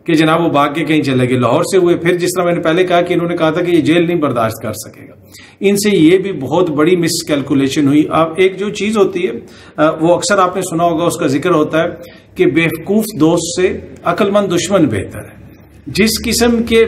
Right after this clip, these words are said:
बयानिए बनाने की कोशिश की गई कुछ दानिश्वरों की जानिब से, कुछ इनके हम ख्याल सहाफ़ी दोस्तों की जानिब से, उससे इन जमातों को खुद नुकसान हुआ। देखिए, अब वो बयानिया क्या बनाते हैं, अगर एक शख्स ये बयानिया बना रहा हो, मिसाल के, मिसाल मैं आपको देता हूँ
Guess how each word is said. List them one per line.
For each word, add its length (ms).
बयानिए 500
बनाने 360
की 100
कोशिश 340
की 120
गई 160
कुछ 300
दानिश्वरों 480
की 120
जानिब 240
से, 180
कुछ 220
इनके 280
हम 140
ख्याल 280
सहाफ़ी 380
दोस्तों 340
की 140
जानिब 320
से, 140
उससे 420
इन 320
जमातों 440
को 140
खुद 240
नुकसान 440
हुआ। 200
देखिए, 180
अब 180
वो 300
बयानिया 400
क्या 180
बनाते 380
हैं, 100
अगर 420
एक 180
शख्स 280
ये 120
बयानिया 400
बना 240
रहा 120
हो, 60
मिसाल 260
के, 260
मिसाल 340
मैं 120
आपको 220
देता 260
हूँ 120